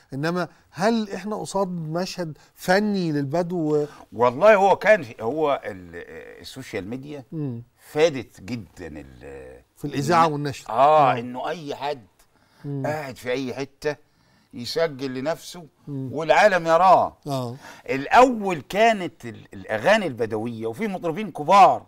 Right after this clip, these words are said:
Speaker 1: آه.
Speaker 2: يعني، آه، علي حميدة ده، ده طور.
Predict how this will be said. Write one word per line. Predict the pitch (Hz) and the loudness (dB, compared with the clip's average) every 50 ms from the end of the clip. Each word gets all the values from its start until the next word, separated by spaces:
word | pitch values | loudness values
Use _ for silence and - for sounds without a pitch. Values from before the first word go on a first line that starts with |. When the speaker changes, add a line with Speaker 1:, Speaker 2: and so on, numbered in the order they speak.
| _ - | _ -8
Speaker 1:
آه. | 156 147 | -6 -4
Speaker 2:
يعني، | 135 92 90 87 87 92 90 87 90 90 92 101 - _ _ - - _ _ _ - | -4 -4 -4 -6 -8 -12 -12 -12 -12 -14 -14 -16 -18 _ _ -20 -20 _ _ _ -16
آه، | - 95 98 95 95 95 92 92 95 98 98 98 | -10 -8 -6 -4 -2 -2 -2 -2 -4 -4 -2 0
علي | 95 120 139 143 135 | 4 6 6 6 4
حميدة | - - 131 165 151 139 131 | 2 -4 -4 0 2 2 2
ده، | - 123 123 - - | 2 0 -4 -4 -6
ده | 117 110 127 120 | -2 0 0 2
طور. | - 139 135 131 110 90 80 82 80 | 6 6 6 6 4 0 -8 -8 -10